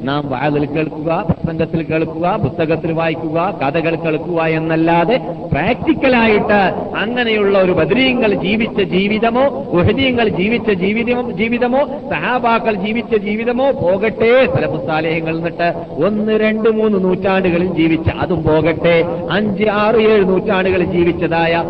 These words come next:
സലാഹുദ്ദീൻ അയ്യൂബി പോലെയുള്ളതായ മഹാത്മാക്കൾ ജീവിച്ച കാലഘട്ടത്തിൽ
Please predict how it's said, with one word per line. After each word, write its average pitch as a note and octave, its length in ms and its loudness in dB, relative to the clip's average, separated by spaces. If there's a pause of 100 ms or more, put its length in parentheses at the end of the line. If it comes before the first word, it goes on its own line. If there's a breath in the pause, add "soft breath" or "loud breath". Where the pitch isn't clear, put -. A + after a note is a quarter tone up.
(220)
സലാഹുദ്ദീൻ G#3+ 800 2
അയ്യൂബി A3 360 2
പോലെയുള്ളതായ F3+ 800 2
മഹാത്മാക്കൾ E3+ 680 0
ജീവിച്ച E3 380 -4
കാലഘട്ടത്തിൽ D#3 880 -2